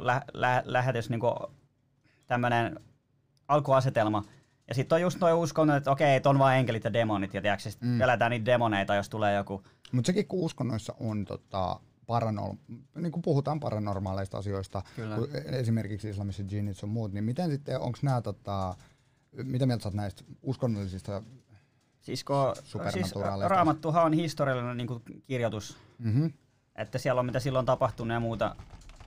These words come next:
Speaker 1: Niin tota, no siellähän puhutaan näistä, et, et, no enkelit niinku tälleen.
Speaker 2: Niin, niin.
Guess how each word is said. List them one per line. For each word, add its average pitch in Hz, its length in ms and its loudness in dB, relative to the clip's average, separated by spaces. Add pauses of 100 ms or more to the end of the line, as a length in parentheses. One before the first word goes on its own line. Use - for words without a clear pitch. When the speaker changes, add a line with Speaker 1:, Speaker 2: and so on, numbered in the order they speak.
(180)
Speaker 1:
Niin 120 220 -2
tota, 123 380 2
no 147 60 -4
siellähän 139 360 2
puhutaan 143 340 2
näistä, 120 460 2
et, 110 120 -2
et, - 260 -2 (1120)
no 135 100 0
enkelit 127 440 2
niinku 117 280 -2
tälleen. 120 400 4
Speaker 2:
Niin, 107 80 2
niin. - 180 -16